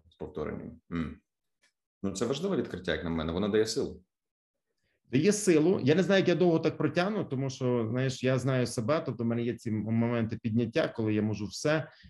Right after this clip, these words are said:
Speaker 2: і от мене воно зараз драйвить. Але потім на якомусь етапі я, я настільки виснажуся, що я відключуся від цього і перестану ходити, виступати будь-де, і мені треба буде час, щоб я відновився.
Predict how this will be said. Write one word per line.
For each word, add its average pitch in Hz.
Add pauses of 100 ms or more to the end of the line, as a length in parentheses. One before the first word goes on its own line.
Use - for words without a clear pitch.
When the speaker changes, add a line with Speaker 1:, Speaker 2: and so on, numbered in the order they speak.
(100)
Speaker 2:
і 101
от 104
мене 117
воно 110
зараз 107
драйвить. 120 (240)
Але 110
потім 147
на 143
якомусь 139
етапі 147
я, 113
я 123
настільки 127
виснажуся, 123
що 117
я 131
відключуся 127
від 107
цього 156
і 110
перестану 113
ходити, 110
виступати 98
будь-де, 98
і 107
мені 120
треба 120
буде 110
час, 120
щоб 101
я 107
відновився. 101